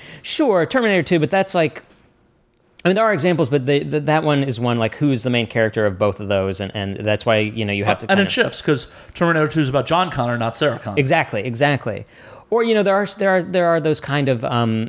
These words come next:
Speaker 1: sequels where it's just like, "Okay, we made the first movie, and now I think we could do it better," like how Evil Dead Two is better than Evil Dead, or Crash Two is better than Crash.
Speaker 2: Well
Speaker 1: Or Crash? No, I'm sorry, uh, Crank.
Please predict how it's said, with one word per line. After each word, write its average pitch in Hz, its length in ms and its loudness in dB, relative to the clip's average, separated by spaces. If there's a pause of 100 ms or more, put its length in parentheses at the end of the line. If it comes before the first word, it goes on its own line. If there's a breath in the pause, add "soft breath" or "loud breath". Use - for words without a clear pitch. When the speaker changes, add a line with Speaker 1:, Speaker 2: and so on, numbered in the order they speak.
(140)
Speaker 1:
sequels 127 680 0
where 120 200 4
it's - 160 -2
just - 240 -4
like, 110 320 0 (440 soft breath)
"Okay, 143 240 2
we 127 100 2
made 143 240 0
the 143 60 0
first 156 320 -2
movie, 123 280 0
and 110 100 -2
now 135 300 0
I - 60 -16
think 143 180 -8
we 156 60 -4
could 131 120 -10
do 135 100 0
it 107 120 -4
better," 107 300 0
like 98 180 -2
how 107 140 2
Evil 117 240 2
Dead 101 200 2
Two 113 200 2
is 92 100 0
better 95 240 0
than 98 160 -4
Evil 95 240 -2
Dead, 92 440 0 (100)
or 98 160 0
Crash - 320 -2
Two 120 160 0
is 104 80 -2
better 98 200 -2
than 95 120 -6
Crash. - 400 -4 (480 soft breath)
Speaker 2:
Well 151 300 0
Speaker 1:
Or 110 100 0
Crash? - 440 -4
No, 120 140 -2
I'm 117 100 -2
sorry, 98 360 -2
uh, 98 120 -8
Crank. - 440 -6